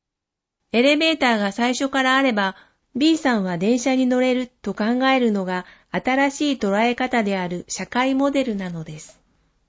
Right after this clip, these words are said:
障害のある人が困るのは、身体の一部に医学的欠損があるからだという従来からの捉え方、便宜的に医学モデルと呼びます。に対し、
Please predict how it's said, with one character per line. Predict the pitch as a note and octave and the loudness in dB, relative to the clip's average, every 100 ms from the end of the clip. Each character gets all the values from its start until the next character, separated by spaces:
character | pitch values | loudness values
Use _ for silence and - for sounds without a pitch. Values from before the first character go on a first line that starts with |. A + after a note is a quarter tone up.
| _ _ _ _ _ _ _ _ _ _ _ _ | _ _ _ _ _ _ _ _ _ _ _ _
障 | - C4+ C#4+ | -2 2 4
害 | D4 D4+ | 4 4
の | D4+ D4+ | 4 2
あ | |
る | D4+ C#4+ | 2 0
人 | A3 G3 | -2 -4
が | F#3+ | -4
困 | - G#3 A3+ | -2 0 0
る | A3+ | 0
の | G3 F3+ | -2 -4
は、 | F3 F3+ - _ _ | -6 -10 -20 _ _
身 | - D#4 D4+ | -4 2 2
体 | C#4+ A3+ G3+ | 4 0 0
の | F#3+ | -4
一 | F3+ - | -6 -8
部 | G#3 G3 | -6 -4
に | F3+ F3+ - _ _ _ | -6 -8 -14 _ _ _
医 | - | 2
学 | A#3+ C#4 C#4 | 4 2 2
的 | C4+ C4+ B3 | 0 0 0
欠 | B3 A#3+ | 0 0
損 | C4+ C4+ C4 | 0 0 2
が | B3+ | 2
あ | C4+ | 2
る | D#4 | 0
か | C4+ A3 | 0 0
ら | G3+ | 0
だ | F#3 | -2
と | F#3 | -4
い | F3 E3+ E3 | -4 -4 -6
う | |
従 | E3 C4+ D4 | -2 0 2
来 | B3 G#3 | 0 0
か | - E3+ | -4 -4
ら | E3 | -4
の | D#3 | -6
捉 | D#3 D#3+ F#3 G3+ | -6 -4 -2 -4
え | |
方、 | G3+ G3+ - D3+ - _ _ _ _ - | -4 -8 -6 -8 -8 _ _ _ _ -2
便 | G#3+ A#3+ | 2 4
宜 | A#3+ A#3 | 2 -2
的 | A#3 A#3+ A3 | -2 0 -2
に | G#3+ G#3 | -2 -4
医 | - | -4
学 | F#3 A#3+ B3+ C#4 | -2 -4 0 2
モ | C4+ C#4 | 2 2
デ | A#3 | 0
ル | G3 | -2
と | F3+ F3 | -8 -10
呼 | |
び | D#3+ E3 | -8 -8
ま | F3 | -10
す。 | F3 - _ _ _ _ C4 | -14 -20 _ _ _ _ 0
に | C4+ | 2
対 | C4+ C4 | 2 2
し、 | A#3+ G3 G3 | -2 -6 -6